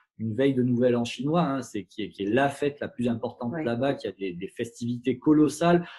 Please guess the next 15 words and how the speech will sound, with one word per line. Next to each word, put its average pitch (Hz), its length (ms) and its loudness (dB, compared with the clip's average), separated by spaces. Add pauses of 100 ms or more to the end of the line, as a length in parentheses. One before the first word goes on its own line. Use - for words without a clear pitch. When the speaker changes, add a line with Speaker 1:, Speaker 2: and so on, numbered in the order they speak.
(140)
Speaker 1:
C'est - 180 -18
pratiquement 135 520 -4
pour 123 140 0
beaucoup 127 280 -2
de 123 60 -4
gens 147 160 0
les 123 140 0
seules 170 340 4
vacances, 160 680 0
euh, 107 180 -4
qu'ils 117 280 -6
ont, 127 220 -2
euh, 104 220 -4
annuellement, 135 840 2
euh, 101 300 -2